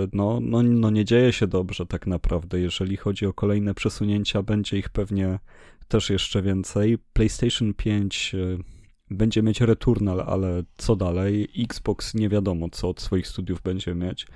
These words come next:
E, są to skutki covidu, są to skutki tego, co się działo w os-, przez ostatni rok, jak bardzo to wpłynęło na development, a Nintendo ciągle wydaje własne gry. To jest, e,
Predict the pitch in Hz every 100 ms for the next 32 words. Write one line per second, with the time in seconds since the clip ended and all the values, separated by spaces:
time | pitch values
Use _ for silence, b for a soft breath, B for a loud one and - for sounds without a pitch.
0 | B B B B B - 98 95 92 -
1 | 107 117 120 - 120 - 123 - 104 98
2 | 98 95 101 101 98 - 110 - 110 -
3 | 107 101 - - 101 95 82 90 90 -
4 | - 98 101 - 95 - 101 90 90 -
5 | 95 98 98 - - 95 - 101 98 98
6 | 98 98 92 92 85 - 92 95 - -
7 | B B B B - 139 151 135 95 92
8 | 110 110 101 107 110 190 104 - 82 -
9 | 110 131 175 95 - - - - _ _
10 | _ _ - - - 143 110 - - -
11 | 101 101 104